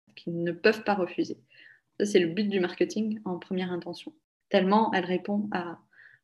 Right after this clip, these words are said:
à leurs besoins et leurs désirs. Et puis après, dernier, dernier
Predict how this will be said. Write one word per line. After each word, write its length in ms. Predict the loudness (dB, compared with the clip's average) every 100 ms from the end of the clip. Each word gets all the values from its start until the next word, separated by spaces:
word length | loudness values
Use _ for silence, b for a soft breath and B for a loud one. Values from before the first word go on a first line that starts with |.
| _
à 80 | 0
leurs 160 | 0 4
besoins 340 | 4 2 -2 -8 _ _ -4
et 80 | 2
leurs 180 | 4 4
désirs. 360 | 2 2 0 -2 _ _ _ _ _ _ _ _ _ _ _ _ _ _ 0
Et 80 | 4
puis 100 | 6
après, 360 | 6 6 4 4
dernier, 640 | 4 4 6 6 8 6
dernier 400 | 4 2 2 2